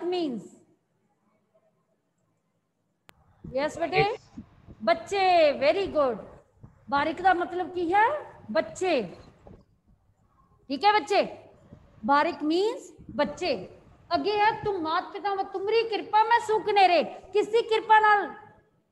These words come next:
Speaker 1: ਸੁਖ ਮਿਲਦਾ ਹੈ? ਪਰਮਾਤਮਾ ਦੀ ਕਿਰਪਾ ਨਾਲ। ਪਰਮਾਤਮਾ ਦੀ ਕਿਰਪਾ ਨਾਲ ਕੀ ਮਿਲਦਾ ਹੈ? ਇਹ ਵੀ ਕੁਐਸਚਨ ਆ ਸਕਦਾ। ਸੁਖ ਘਨੇਰੇ, ਘਨੇਰੇ ਦਾ ਮਤਲਬ ਬਹੁਤ ਜ਼ਿਆਦਾ ਅਣਗਿਣਤ ਸੁੱਖਾਂ ਦੀ ਪ੍ਰਾਪਤੀ ਹੁੰਦੀ ਹੈ।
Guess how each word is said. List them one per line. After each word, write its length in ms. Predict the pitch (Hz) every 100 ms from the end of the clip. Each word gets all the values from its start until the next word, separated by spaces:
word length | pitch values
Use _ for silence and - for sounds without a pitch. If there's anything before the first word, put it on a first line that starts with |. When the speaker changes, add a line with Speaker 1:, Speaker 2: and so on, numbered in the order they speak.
| _
Speaker 1:
ਸੁਖ 280 | - 453 427
ਮਿਲਦਾ 400 | 415 392 392 359
ਹੈ? 220 | 320 208 - - _ _ _ _ _ _ _
ਪਰਮਾਤਮਾ 540 | 302 277 269 254 277 392
ਦੀ 100 | 415
ਕਿਰਪਾ 360 | 415 403 415
ਨਾਲ। 180 | 415 403 415 - - - - _ _ _ _ _ _ _
ਪਰਮਾਤਮਾ 520 | 440 427 392 403 415
ਦੀ 120 | 440 440
ਕਿਰਪਾ 300 | 427 - 415
ਨਾਲ 180 | 427
ਕੀ 280 | 415 403 440
ਮਿਲਦਾ 360 | 440 381 370 349
ਹੈ? 360 | 339 233 - -
ਇਹ 80 | 247
ਵੀ 120 | 285
ਕੁਐਸਚਨ 360 | 381 370 415
ਆ 120 | 403 381
ਸਕਦਾ। 380 | 392 381 359 359 - - - - -
ਸੁਖ 480 | - 440 453 466 -
ਘਨੇਰੇ, 760 | - 453 415 403 330 415 415
ਘਨੇਰੇ 440 | - 392 381 339 403
ਦਾ 120 | 415
ਮਤਲਬ 320 | 392 427 453
ਬਹੁਤ 300 | 311 403 427
ਜ਼ਿਆਦਾ 480 | 294 381 381 403 381
ਅਣਗਿਣਤ 500 | 370 285 427 453 453
ਸੁੱਖਾਂ 320 | 403 - 403
ਦੀ 100 | 370
ਪ੍ਰਾਪਤੀ 480 | 294 349 330 - 330
ਹੁੰਦੀ 320 | 311 269
ਹੈ। 60 | 294